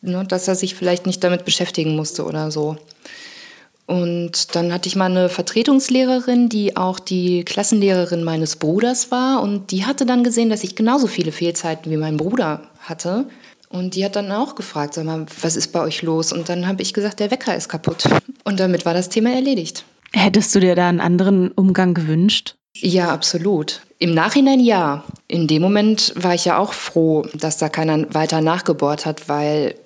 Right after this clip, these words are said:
Speaker 1: als Kind verrät man seine Eltern nicht, ne? Das ist ein ganz schwieriges,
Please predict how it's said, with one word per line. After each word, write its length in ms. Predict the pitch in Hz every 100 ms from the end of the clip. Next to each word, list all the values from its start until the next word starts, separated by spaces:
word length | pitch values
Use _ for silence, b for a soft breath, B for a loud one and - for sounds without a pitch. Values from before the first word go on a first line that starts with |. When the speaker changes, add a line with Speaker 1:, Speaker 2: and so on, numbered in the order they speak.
| -
Speaker 1:
als 260 | 165 151 -
Kind 220 | 180 165
verrät 360 | 180 165 165
man 140 | 190 185
seine 220 | 180 180
Eltern 340 | 180 202 165 143
nicht, 360 | 143 - - -
ne? 220 | 151 156 -
Das 180 | 160 156
ist 180 | 156
ein 100 | 170
ganz 360 | 170 170 180 -
schwieriges, 840 | - 180 196 196 190 185 - -